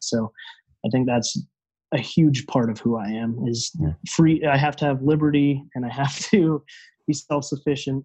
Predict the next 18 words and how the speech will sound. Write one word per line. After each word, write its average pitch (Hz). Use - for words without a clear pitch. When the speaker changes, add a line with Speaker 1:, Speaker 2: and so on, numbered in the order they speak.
Speaker 1:
and 127
independent 117
of 110
anyone 139
else. 110
So 123
I 120
hope 170
I 160
can 135
pair 190
that 135
philosophy 131
with 120
a 147
little 139
more 135
empathy, 127